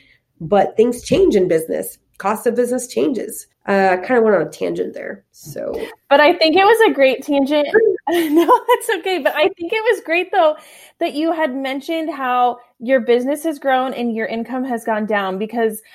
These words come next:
Speaker 2: I think that there is kind of, like, this facade that we hear these numbers a lot, like,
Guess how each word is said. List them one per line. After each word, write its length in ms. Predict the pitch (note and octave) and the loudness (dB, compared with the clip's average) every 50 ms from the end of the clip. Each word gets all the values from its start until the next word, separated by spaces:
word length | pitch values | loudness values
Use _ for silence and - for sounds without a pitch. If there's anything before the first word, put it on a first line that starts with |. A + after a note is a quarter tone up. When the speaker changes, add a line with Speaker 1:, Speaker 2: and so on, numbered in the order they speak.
| - - - - | -20 -16 -4 0
Speaker 2:
I 160 | A3+ B3 B3 | 2 2 2
think 340 | B3 B3+ B3 B3 C4+ C4+ - | 2 0 0 0 0 0 2
that 240 | E4+ F4 E4+ - - | 0 0 0 0 -2
there 200 | C#4 C4 B3+ B3 | 0 2 2 2
is 160 | B3 B3 B3 - | 2 0 -2 -6
kind 160 | - A#3+ A#3+ | -2 -2 0
of, 140 | A#3+ A#3+ A#3 | 0 2 2
like, 180 | B3 A#3 A#3 - | 0 0 0 0
this 220 | A3+ A3+ A3 - | -4 -4 -4 -4
facade 580 | - - G#3+ G#3+ - - C4 B3+ B3 A3+ A3 G#3 | -6 -6 -6 -6 0 0 2 4 4 4 4 2
that 120 | A#3 - | -2 -4
we 100 | G#3 A3+ | -4 -6
hear 280 | G#3+ - - A#3+ A#3+ A#3 | -8 -6 -4 -2 -2 -2
these 280 | G3+ A3+ G#3+ G3+ G#3 | -2 -2 -6 -6 -4
numbers 640 | G3+ G#3 G#3 G#3+ G3+ G3 G3 F#3+ F#3 G3 A3 A3 - - | -4 -4 -2 -2 -2 -4 -2 -2 -2 -4 -4 -6 -4 -4
a 60 | A3 G#3+ | -2 0
lot, 320 | G#3+ G3+ F#3 G3 G3 - | 2 4 4 4 2 2
like, 220 | A3 G#3 G3+ G3 | 0 -2 -2 -2